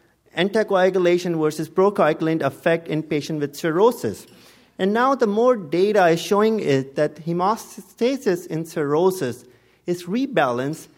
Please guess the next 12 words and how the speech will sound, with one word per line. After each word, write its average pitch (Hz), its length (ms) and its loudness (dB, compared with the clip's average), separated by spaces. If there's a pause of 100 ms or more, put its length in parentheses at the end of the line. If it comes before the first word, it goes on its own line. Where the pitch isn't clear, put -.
(200)
but 180 220 -4
getting 247 300 -4
more 202 240 2
tips - 520 -4
towards 196 840 0 (180)
hypercoagulopathy. 151 1400 0 (440)
So - 100 -2
if 185 140 -2
you 226 80 -2
look 262 300 0
at 185 340 0
the 175 300 4